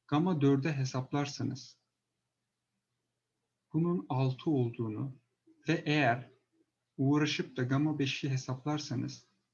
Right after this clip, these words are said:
bunun da yirmi dört çıkacağını bulacaksınız. Burada bir örüntü görüyor musunuz? Hemen ben size, göremiyorsanız yapayım. Sıfır faktöriyel eşittir bir faktöriyel eşittir iki faktöriyel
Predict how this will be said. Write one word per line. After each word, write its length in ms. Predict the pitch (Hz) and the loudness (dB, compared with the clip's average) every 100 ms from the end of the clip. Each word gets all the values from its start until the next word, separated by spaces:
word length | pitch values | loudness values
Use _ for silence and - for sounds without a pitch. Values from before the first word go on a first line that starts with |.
| _ _ _ _ | _ _ _ _
bunun 300 | 143 160 170 | 2 4 4
da 60 | 139 | 4
yirmi 400 | 127 135 147 147 | 4 6 6 4
dört 340 | 170 175 - _ | 2 -2 -12 _
çıkacağını 640 | - - 135 131 127 151 139 | -12 -4 0 2 4 4 4
bulacaksınız. 840 | 120 123 120 - - 123 - - - _ _ _ _ _ _ _ _ _ | 0 0 -2 -2 -6 -6 -8 -16 -20 _ _ _ _ _ _ _ _ _
Burada 320 | 185 185 190 175 | 4 8 8 8
bir 60 | |
örüntü 380 | 160 151 165 185 | 6 6 4 6
görüyor 360 | 143 135 143 131 | 10 12 12 12
musunuz? 520 | 113 - 131 - - - - - - | 8 0 -4 -6 -10 -14 -20 -20 0
Hemen 360 | - 139 127 127 | 6 10 10 10
ben 140 | 143 | 8
size, 360 | 131 123 117 127 | 6 4 4 2
göremiyorsanız 840 | 127 131 131 123 110 - 120 123 131 | 8 10 12 10 8 4 4 4 2
yapayım. 420 | 117 147 143 127 | 0 -2 -4 -4
Sıfır 460 | - - 151 - 135 | -12 -4 -4 2 0
faktöriyel 760 | - 113 - 120 120 - 135 - - - _ _ _ _ - | 4 2 2 0 2 2 -2 -6 -16 -20 _ _ _ _ 2
eşittir 600 | 127 135 131 - 123 - _ - | 2 0 -2 0 -2 -2 _ 8
bir 220 | 143 151 | 8 8
faktöriyel 800 | - 123 120 - 113 - 135 135 - _ _ _ _ _ _ _ _ _ _ | 4 2 2 2 2 4 2 -2 -8 _ _ _ _ _ _ _ _ _ _
eşittir 560 | 127 - 143 - 131 - | 2 4 0 4 2 4
iki 240 | 131 - 160 | 0 2 2
faktöriyel 800 | - 123 - 120 117 120 131 | 4 2 2 -2 0 0 -2